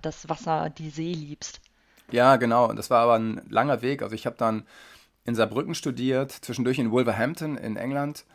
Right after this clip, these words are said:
Speaker 2: bin dann nach Mainz gezogen zu Sat eins, dann bin ich nach München gezogen zu ran, damals diese Fußballsendung, wo ich gearbeitet hab. Äh, dann hab ich lange auf dem Boot gelebt im Mittelmeer und bin dann irgendwann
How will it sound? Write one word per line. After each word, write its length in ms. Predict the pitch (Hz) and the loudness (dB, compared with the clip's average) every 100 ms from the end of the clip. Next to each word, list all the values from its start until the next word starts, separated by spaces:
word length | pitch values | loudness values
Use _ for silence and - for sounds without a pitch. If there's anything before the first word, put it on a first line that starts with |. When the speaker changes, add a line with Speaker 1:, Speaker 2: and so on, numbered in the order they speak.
| _ _ _ _ _ _ | _ _ _ _ _ _
Speaker 2:
bin 120 | 113 | -4
dann 160 | 113 120 | -2 0
nach 480 | 120 113 107 - - _ _ | 0 0 -2 -6 -14 _ _
Mainz 440 | 104 101 120 170 - | -6 -2 -2 -2 -6
gezogen 680 | 165 - 147 147 147 147 - _ _ _ | -8 -4 -4 -4 -6 -8 -14 _ _ _
zu 140 | - | -6
Sat 200 | 120 117 | -2 0
eins, 580 | 107 113 120 127 - - _ | 0 -2 -2 -4 -8 -14 _
dann 160 | 110 110 | -4 -2
bin 80 | |
ich 60 | 117 | -4
nach 100 | 107 | -4
München 460 | 110 139 220 180 160 | 0 4 4 2 -4
gezogen 440 | 147 - 147 147 | -4 -2 -2 -2
zu 140 | - | -4
ran, 480 | 113 104 120 156 180 - _ _ | -2 0 0 -2 -8 -14 _ _
damals 380 | - 110 117 - | -8 -4 -4 -6
diese 160 | 113 104 | -10 -10
Fußballsendung, 720 | 156 143 135 123 117 117 110 | -8 -6 -4 -4 -2 -4 -4
wo 100 | 113 | -6
ich 80 | 110 | -4
gearbeitet 400 | 107 107 107 101 | -4 -2 -4 -6
hab. 160 | 107 _ - - - - _ _ | -8 _ -20 -20 -20 -20 _ _
Äh, 320 | 110 113 107 107 | 0 2 2 2
dann 180 | 123 | 2
hab 80 | 135 | 2
ich 80 | 117 | 0
lange 240 | 123 165 | 2 2
auf 140 | 131 127 | 2 0
dem 300 | 127 117 110 _ | -2 -4 -8 _
Boot 240 | 139 190 | 2 2
gelebt 640 | - 175 170 170 - - - _ | 2 2 2 0 -6 -14 -16 _
im 220 | - 123 117 | -2 2 2
Mittelmeer 480 | 175 170 165 165 | 2 0 0 -2
und 100 | 127 | -4
bin 140 | 127 123 | -2 2
dann 180 | 123 113 | 0 2
irgendwann 640 | 131 160 120 120 127 131 | 0 0 0 2 2 -2